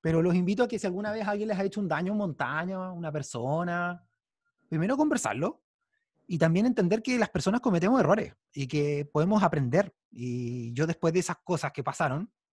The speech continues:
que no, la verdad no le tomé mucho el peso porque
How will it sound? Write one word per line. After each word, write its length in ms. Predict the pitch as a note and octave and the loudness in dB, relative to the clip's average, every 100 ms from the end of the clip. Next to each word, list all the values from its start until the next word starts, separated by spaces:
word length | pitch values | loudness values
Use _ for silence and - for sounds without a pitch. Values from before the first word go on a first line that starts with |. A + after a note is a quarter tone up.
| - B2 A#2+ - _ | -16 -16 -16 -20 _
que 100 | B2+ | -6
no, 220 | C3+ D3+ G#2+ | -4 -4 -2
la 140 | B2+ | -2
verdad 180 | C3 E3+ | 0 2
no 80 | D#3 | 2
le 80 | |
tomé 180 | C#3+ C#3 | 0 2
mucho 220 | E3 F3+ | 2 0
el 40 | F3 | 0
peso 220 | G#3+ A3 | 0 2
porque 440 | F3+ D3 D3 C#3 | 0 -2 -4 -4